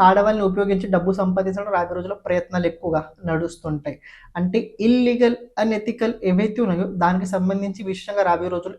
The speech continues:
ఎక్కువగా నడుస్తుంటాయి. ఈ డ్రగ్స్ లాంటివి ఏవైతే ఉన్నాయో, మాదక పదార్థాలు, వాసన పెంచే అంటే కామంని పెంచే వస్తువులు ఏవైతే ఉన్నాయో దాని లోపల రాబోయే రోజుల్లో కొద్ది గ్రోత్ అయితే ఉండబోతుంది. ఇదంతా చూసిన తర్వాత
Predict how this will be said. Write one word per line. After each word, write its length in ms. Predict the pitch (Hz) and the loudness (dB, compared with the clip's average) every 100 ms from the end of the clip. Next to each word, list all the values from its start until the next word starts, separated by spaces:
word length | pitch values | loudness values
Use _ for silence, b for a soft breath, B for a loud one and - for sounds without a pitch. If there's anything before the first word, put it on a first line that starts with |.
| - | -16
ఎక్కువగా 380 | 175 - - 170 - 196 | -20 -8 -2 -2 -4 -6
నడుస్తుంటాయి. 640 | 170 165 180 - 170 160 143 B B - | -4 -4 -6 -6 -4 -4 -8 B B 0
ఈ 80 | 185 | 2
డ్రగ్స్ 440 | 156 170 190 - - - | 4 4 4 2 -10 0
లాంటివి 360 | 170 180 190 175 | 0 2 0 2
ఏవైతే 280 | 185 190 190 | 2 0 -4
ఉన్నాయో, 180 | 165 165 | -4 -2
మాదక 260 | 160 180 185 | -2 0 -2
పదార్థాలు, 540 | 180 165 160 160 180 190 | -2 -2 -2 -4 -6 -4
వాసన 380 | 170 165 - | -4 -4 -6
పెంచే 400 | 196 185 175 185 180 | -6 -6 -8 -6 -8
అంటే 280 | 170 - _ - | -8 -12 _ 2
కామంని 360 | 175 196 214 214 | 4 4 0 -2
పెంచే 260 | 190 185 190 | -2 -2 -2
వస్తువులు 360 | 185 170 - 180 | -2 -4 -2 0
ఏవైతే 220 | 180 185 | 0 0
ఉన్నాయో 200 | 185 196 B B B - | -2 -4 B B B 0
దాని 240 | 170 180 | 4 4
లోపల 220 | 185 185 180 | 4 0 0
రాబోయే 280 | 170 160 180 | 0 0 -2
రోజుల్లో 300 | 180 180 214 | -2 -4 -6
కొద్ది 240 | 185 175 160 | -6 -6 -2
గ్రోత్ 220 | 180 185 | -2 0
అయితే 200 | 156 170 - _ - | -2 -4 -12 _ -2
ఉండబోతుంది. 600 | 185 165 151 151 143 139 - B B B - | 2 2 0 0 -4 -6 -8 B B B -2
ఇదంతా 340 | 226 226 302 302 | 0 2 0 0
చూసిన 260 | 247 277 254 | 0 0 0
తర్వాత 360 | 247 240 240 | 0 0 0